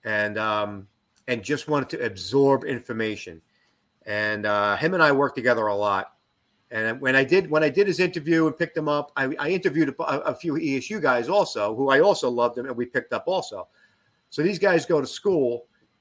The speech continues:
and, and Mark asked me, he says, "Paulie," he says, "Who, you know, senior guy, who, who do you want for your team?"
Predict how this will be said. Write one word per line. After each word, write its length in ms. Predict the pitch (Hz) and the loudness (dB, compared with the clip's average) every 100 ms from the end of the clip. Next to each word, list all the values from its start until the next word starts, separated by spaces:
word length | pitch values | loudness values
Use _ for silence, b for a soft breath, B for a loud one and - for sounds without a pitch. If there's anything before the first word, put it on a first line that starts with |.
| _ | _
and, 320 | 127 131 131 - | -8 -6 -4 -4
and 200 | 135 143 | -4 0
Mark 280 | 147 147 160 | 2 2 4
asked 300 | 151 151 131 | 2 2 -2
me, 240 | 123 120 | -4 -4
he 140 | 107 | -6
says, 200 | 120 120 | -10 -10
"Paulie," 280 | - 175 147 | -2 2 2
he 100 | 135 | 2
says, 220 | 127 131 | -2 -8
"Who, 160 | 123 156 | -10 -12
you 140 | 151 147 | -8 -6
know, 160 | 160 | -8
senior 320 | 160 151 151 | -8 -8 -4
guy, 240 | 139 147 120 | 2 4 4
who, 160 | 147 120 | 0 -2
who 140 | 175 | 0
do 80 | 170 | 2
you 100 | 170 | 2
want 300 | 147 147 - | 4 2 2
for 80 | 127 | -2
your 100 | 127 | -2
team?" 480 | - 208 135 98 | 0 0 0 -2